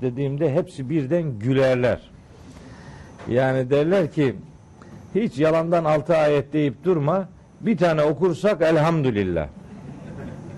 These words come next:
Gerçekten de öyle oluyor. Orada şimdi biz Fatır suresini okuyoruz. Samsun'da Dostler'de. Ee, on birinci ayeti okuyordum. Bu hafta değil de bir önceki hafta.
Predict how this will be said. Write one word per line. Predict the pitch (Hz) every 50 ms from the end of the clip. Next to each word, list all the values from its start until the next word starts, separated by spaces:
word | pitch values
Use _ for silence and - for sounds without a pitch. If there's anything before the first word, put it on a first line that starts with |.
| - - - - - - - - - - - - - - - - - - - - -
Gerçekten | - 165 202 208 196 - 208 180 - - 214 196 196
de | 175
öyle | 175 170 170 170
oluyor. | 180 170 147 131 135 147 165
Orada | 160 156 151 147 147 131 -
şimdi | - - 160 160 175 185 156
biz | 175 160 113
Fatır | - 139 139 143 143 143 175 175 151
suresini | - - 147 139 131 127 117 - - 135 131
okuyoruz. | 117 98 - 110 104 104 107 139 170 196 - - - - - - - - - - - - - - - - - - - -
Samsun'da | - - 123 120 120 110 - - 117 113 110 107 104 104 104 - - 92
Dostler'de. | 98 120 113 110 - - - 113 104 104 92 92 131 160 180 202 - - - - - - - - - - - - - - - - - - - - - -
Ee, | 123 117 117 120 117
on | - - 175 214 220 220
birinci | 202 196 170 180 170 160 147 180 175
ayeti | 170 165 156 160 156 151 - 180
okuyordum. | 165 151 - 127 120 113 107 98 110 104 98 95 92 - - - - - - - 113 113 - -
Bu | 95 104 113 120 143 147
hafta | 131 131 131 131 - - 139 135
değil | 143 170 202 220 196 160
de | 147 135 120
bir | 139 143
önceki | 135 127 127 117 117 117 98 113
hafta. | 110 104 101 90 - - 180 190 196